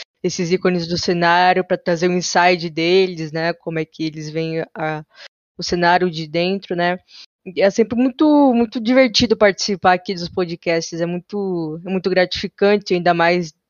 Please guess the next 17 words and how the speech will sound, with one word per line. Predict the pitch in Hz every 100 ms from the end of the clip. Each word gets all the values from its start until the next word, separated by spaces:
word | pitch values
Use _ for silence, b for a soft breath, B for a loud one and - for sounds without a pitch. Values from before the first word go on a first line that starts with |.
| _
de | -
um | 180
assunto | 175 175 - 190 180
desse | 170 175 180 180 - 175
que | - 185 170 170 156 B B _ B B B B _ -
foi | 196 196
onde | 202 202 185
me | 196
chamou | 208 185 196
a |
atenção, | 196 185 - 185
foi | 160 190
de | 170 180
onde | 190 190 180
eu | 196
nasci, | 190 190 - - 202 202 -
né? | 170 175 180